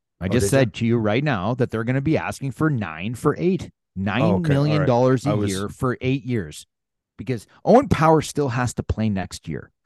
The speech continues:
Speaker 1: We're talking, again, a six six,
Speaker 2: So why would you sign him to
Speaker 1: two hundred and twenty
Speaker 2: that?
Speaker 1: pound. Why wouldn't you, or why would you?
Speaker 2: Why wouldn't you?
Speaker 1: I would, I would, uh,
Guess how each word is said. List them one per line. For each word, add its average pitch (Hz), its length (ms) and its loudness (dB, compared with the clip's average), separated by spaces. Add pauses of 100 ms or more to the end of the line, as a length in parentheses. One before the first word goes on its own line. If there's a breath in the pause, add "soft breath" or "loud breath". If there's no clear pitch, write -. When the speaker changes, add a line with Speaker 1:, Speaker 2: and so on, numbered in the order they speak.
(300 loud breath)
Speaker 1:
We're 175 160 4
talking, 151 540 4 (100)
again, 107 500 2 (200)
a 127 120 -2
six - 720 0 (160)
six, - 540 -2
Speaker 2:
So 143 80 2
why 165 180 4
would 151 140 10
you 131 60 6
sign - 0 -
him - 0 -
to - 0 -
Speaker 1:
two 131 60 6
hundred 147 200 6
and 131 160 6
twenty 131 260 4
Speaker 2:
that? - 80 0
Speaker 1:
pound. 131 260 0 (800 soft breath)
Why 120 260 4
wouldn't 131 400 2
you, 220 180 4
or 147 140 6
why 107 280 2
would 107 360 0
you? 71 220 -16
Speaker 2:
Why 113 220 2
wouldn't 107 540 -2
you? 69 240 -18 (1300)
Speaker 1:
I 147 180 6
would, 156 340 2
I 135 240 0
would, 131 380 -2
uh, 120 300 0